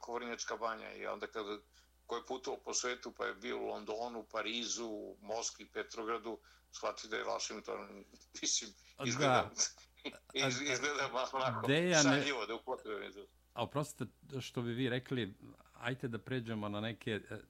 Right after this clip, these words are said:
Speaker 2: teme, ovaj, na Balkanu, da
Speaker 1: Da,
Speaker 2: nas,
Speaker 1: da.
Speaker 2: a, a, službe Sovjetskog saveza ovde ne bi povukle za uši. Pa,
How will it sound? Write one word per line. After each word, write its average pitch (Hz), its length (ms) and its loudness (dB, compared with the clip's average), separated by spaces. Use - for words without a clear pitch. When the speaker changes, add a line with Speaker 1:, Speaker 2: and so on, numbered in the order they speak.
Speaker 2:
teme, 113 540 2
ovaj, 98 460 -2
na 98 160 -2
Balkanu, 107 720 0
da 113 160 2
Speaker 1:
Da, 110 60 4
Speaker 2:
nas, 110 400 2
Speaker 1:
da. 113 60 0
Speaker 2:
a, 104 140 2
a, 110 240 2
službe 127 540 4
Sovjetskog 123 600 2
saveza 117 600 6
ovde 107 300 4
ne 107 140 4
bi 101 100 -4
povukle 104 540 0
za 95 320 0
uši. 113 400 -4
Pa, 127 220 2